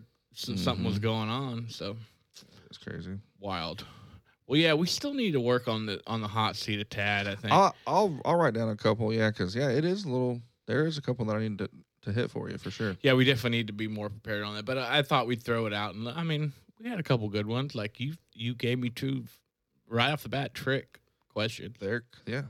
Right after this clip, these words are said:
Speaker 2: that's funny. That's awesome. <laughs> All right, well,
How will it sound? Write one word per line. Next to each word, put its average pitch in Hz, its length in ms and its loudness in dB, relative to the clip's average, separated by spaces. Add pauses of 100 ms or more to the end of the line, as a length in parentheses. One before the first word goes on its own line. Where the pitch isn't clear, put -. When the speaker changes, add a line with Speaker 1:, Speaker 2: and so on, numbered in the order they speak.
(160)
Speaker 2:
that's - 180 -12
funny. - 220 -10 (140)
That's - 140 -20
awesome. - 300 -18 (340)
<laughs> - 920 -8
All 120 120 2
right, 185 240 2
well, 120 320 6